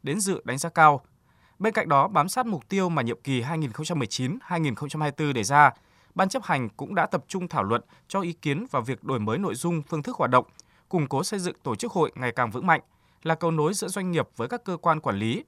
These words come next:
tham mưu, đề xuất cơ chế, tạo điều kiện cho hoạt động kinh doanh, phát triển du lịch, tổ chức các hoạt động xúc tiến, kêu gọi đầu tư,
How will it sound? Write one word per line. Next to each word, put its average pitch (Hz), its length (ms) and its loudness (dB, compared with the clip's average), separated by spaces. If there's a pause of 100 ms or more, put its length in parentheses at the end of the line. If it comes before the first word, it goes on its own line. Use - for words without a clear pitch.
(120)
tham 170 200 -2
mưu, 165 260 0
đề 127 180 -4
xuất - 240 -6
cơ 156 100 -6
chế, 143 340 -4 (260)
tạo 170 120 2
điều 165 120 0
kiện 151 240 -4
cho 196 140 -4
hoạt 156 140 -2
động 120 200 -2
kinh 160 160 -4
doanh, 151 240 0
phát 233 220 -8
triển 110 200 -4
du 139 100 -6
lịch, 131 180 0 (460)
tổ 160 100 -2
chức 262 160 -6
các 247 120 -4
hoạt 185 120 -2
động 135 140 0
xúc - 240 -10
tiến, 147 240 0 (120)
kêu 180 120 -2
gọi 151 160 2
đầu 120 120 0
tư, 156 280 0